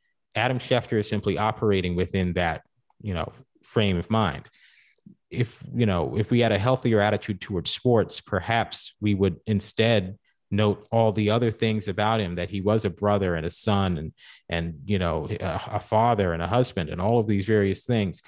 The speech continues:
But it's not Schefter's fault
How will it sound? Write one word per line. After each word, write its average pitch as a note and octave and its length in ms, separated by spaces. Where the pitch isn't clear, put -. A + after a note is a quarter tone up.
But - 320
it's - 260
not B2+ 300
Schefter's - 760
fault - 600